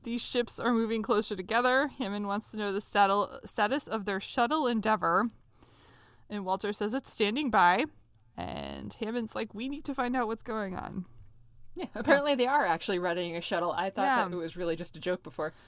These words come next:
Speaker 1: Me too.
Speaker 2: They make it to the glider bay. Jack starts to make a plan, but this time Braytak cuts him off with a simpler plan.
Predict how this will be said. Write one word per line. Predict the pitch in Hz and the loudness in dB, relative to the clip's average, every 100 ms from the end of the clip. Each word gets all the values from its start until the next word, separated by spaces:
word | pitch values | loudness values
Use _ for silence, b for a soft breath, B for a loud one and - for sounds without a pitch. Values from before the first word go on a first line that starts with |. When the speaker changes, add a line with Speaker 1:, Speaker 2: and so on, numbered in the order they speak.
| b b | b b
Speaker 1:
Me | 247 254 | -10 -6
too. | 285 196 - | -4 -2 4
Speaker 2:
They | 277 | 6
make | 277 285 | 8 8
it | 339 | 6
to | 339 | 0
the | 277 | 6
glider | 262 226 233 | 8 8 6
bay. | 226 269 440 _ _ _ b b b b b b b b b b b - | 4 2 -2 _ _ _ b b b b b b b b b b b -2
Jack | 254 233 - | 0 0 0
starts | 254 247 - | 2 2 2
to | 247 | 2
make | 254 | 2
a | |
plan, | - 254 233 285 | 0 0 2 2
but | 226 | 2
this | 226 | 0
time | 254 214 | 0 -2
Braytak | 196 196 214 185 | 0 0 -2 -2
cuts | 208 - | -4 -2
him | 185 | 0
off | 196 294 | 2 2
with | 226 190 | 0 0
a | |
simpler | 185 208 180 180 | 0 -2 0 0
plan. | 180 180 180 277 | 0 -4 -2 -4